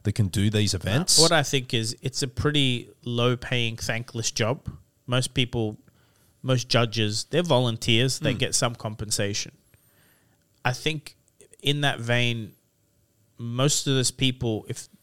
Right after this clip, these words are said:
Speaker 2: given enough reason, they'd quit doing it anyway.
Speaker 1: Hmm.
Speaker 2: But they keep going because the events keep going and the community still expects them to be there. And they have some, uh, community status
Speaker 1: Mm.
Speaker 2: that keeps you going.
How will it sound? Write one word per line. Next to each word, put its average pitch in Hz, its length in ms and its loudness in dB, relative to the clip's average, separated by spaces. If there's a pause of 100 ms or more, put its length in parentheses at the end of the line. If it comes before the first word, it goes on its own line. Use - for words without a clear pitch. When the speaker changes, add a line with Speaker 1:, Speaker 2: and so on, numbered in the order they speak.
(1080)
Speaker 2:
given 135 240 -4
enough 123 240 -4
reason, 113 420 0
they'd 104 220 -4
quit - 320 -2
doing 110 260 -2
it 95 80 -4
anyway. 95 480 -6 (400)
Speaker 1:
Hmm. 107 200 -8 (400)
Speaker 2:
But - 140 -8
they 120 80 2
keep 120 320 -2
going 120 380 0
because 110 340 -4
the 107 160 -4
events 135 300 0
keep 107 240 -4
going 110 320 -2
and 104 100 -6
the 104 60 -6
community 110 500 -4
still 107 260 -2
expects - 440 -4
them 110 140 -2
to 107 40 -6
be 135 180 2
there. 180 100 2
And 185 60 -4
they 185 60 4
have 175 160 4
some, 147 400 6 (1120)
uh, 85 240 -8
community 123 520 0
status - 760 2
Speaker 1:
Mm. 113 220 -4 (220)
Speaker 2:
that 147 180 -2
keeps 151 280 2
you 131 80 -2
going. 127 380 0